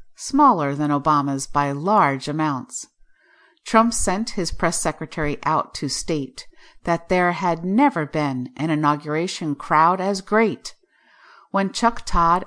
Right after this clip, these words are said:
asked Kellyanne why, the Trump administration had to lie. Kellyanne replied, "Their truth wasn't lax. They just had alternative facts." I thought Chuck's head was going to explode.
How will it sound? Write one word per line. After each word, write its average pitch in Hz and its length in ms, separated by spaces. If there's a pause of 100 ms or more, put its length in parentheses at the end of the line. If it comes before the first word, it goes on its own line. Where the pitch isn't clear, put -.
asked 180 440
Kellyanne 160 640
why, 143 500 (500)
the 190 100
Trump 247 340
administration 180 840
had 226 380
to 202 100
lie. 190 560 (640)
Kellyanne 180 640
replied, 156 600 (160)
"Their 330 160
truth - 480
wasn't 147 520
lax. 143 640 (480)
They 277 180
just 156 260
had 196 400 (120)
alternative 269 760
facts." - 760 (540)
I 165 120
thought - 360
Chuck's - 340
head 175 300
was 147 200
going 214 460
to 160 120
explode. 156 800